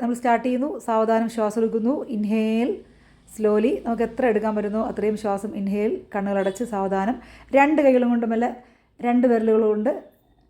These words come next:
മൂക്ക് മെല്ലെ അടച്ചു, ക്ലോസ് ചെയ്തു. വലതിലൂടെ വിട്ടുകൊടുക്കുന്നു. Slowly exhale,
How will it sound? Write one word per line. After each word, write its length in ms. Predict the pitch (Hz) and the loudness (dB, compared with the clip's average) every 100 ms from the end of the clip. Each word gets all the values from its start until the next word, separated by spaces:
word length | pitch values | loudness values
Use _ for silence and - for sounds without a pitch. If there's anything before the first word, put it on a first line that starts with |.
| _ _ _ _ _ _ _ - 247 | _ _ _ _ _ _ _ -6 -2
മൂക്ക് 200 | 214 214 | 0 0
മെല്ലെ 220 | 208 208 254 | 0 0 0
അടച്ചു, 280 | 202 196 269 381 - | 0 -2 -4 -4 -2
ക്ലോസ് 240 | 196 190 | -4 -2
ചെയ്തു. 180 | 214 254 - - _ _ _ 233 | 0 0 -2 -10 _ _ _ 2
വലതിലൂടെ 400 | 277 302 311 302 262 | 4 6 4 2 2
വിട്ടുകൊടുക്കുന്നു. 440 | 233 240 233 285 - - | 2 2 2 0 -2 -12
Slowly 380 | - 214 214 254 - - _ _ _ - 220 | -4 0 2 0 -4 -12 _ _ _ -8 -8
exhale, 760 | 175 185 196 196 196 185 175 | -6 -4 -4 -2 0 -2 -4